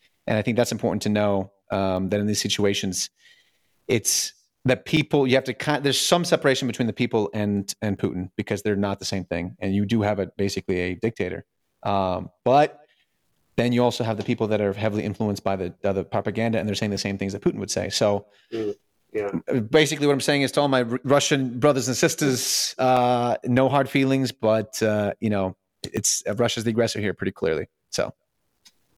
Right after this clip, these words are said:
Speaker 2: I'm glad you said that. Yes, I can continue being friends with all of my Russian friends as well,
Speaker 1: <laughs>
Speaker 2: which I may not have any.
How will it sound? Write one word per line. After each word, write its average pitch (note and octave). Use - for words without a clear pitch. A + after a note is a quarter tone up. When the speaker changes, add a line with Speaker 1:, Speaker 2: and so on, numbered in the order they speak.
Speaker 2:
I'm A#2
glad A#2
you A#2
said A2+
that. G2
Yes, G2+
I A2
can G#2+
continue A2
being G2+
friends G#2
with G2+
all G2+
of G2
my G2+
Russian G2+
friends G2
as G2
well, G2+
Speaker 1:
<laughs> G2+
Speaker 2:
which -
I G#2+
may E3
not D#4
have F#4
any. D3